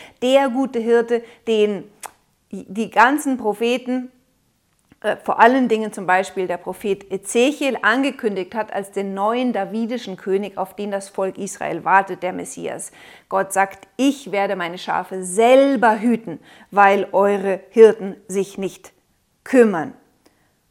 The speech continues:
So, und in dem Kontext sind wir jetzt an diesem Sonntag und verzeiht, dass ich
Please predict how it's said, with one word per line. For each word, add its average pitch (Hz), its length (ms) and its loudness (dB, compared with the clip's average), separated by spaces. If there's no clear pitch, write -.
So, 202 160 6
und 190 220 -8
in 190 220 -6
dem 330 340 2
Kontext 330 720 4
sind 359 320 4
wir 233 240 8
jetzt 190 460 2
an 226 160 6
diesem 208 400 2
Sonntag 240 500 4
und 214 100 -6
verzeiht, 220 480 0
dass 196 140 -10
ich 196 180 -10